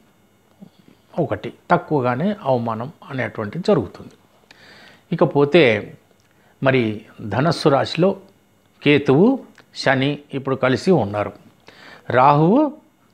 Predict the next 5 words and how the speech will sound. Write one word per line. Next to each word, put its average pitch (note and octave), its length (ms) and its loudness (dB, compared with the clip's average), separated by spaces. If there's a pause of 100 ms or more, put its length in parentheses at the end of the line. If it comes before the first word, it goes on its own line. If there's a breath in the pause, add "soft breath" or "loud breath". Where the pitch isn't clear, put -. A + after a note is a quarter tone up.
(100)
సప్తమంలో C3 640 0
ఉండి D#3 180 0 (120)
చూస్తున్నాడు. G#2 580 -4 (800 soft breath)
అటువంటి D#3 400 2
పరిస్థితుల్లో C#3+ 680 2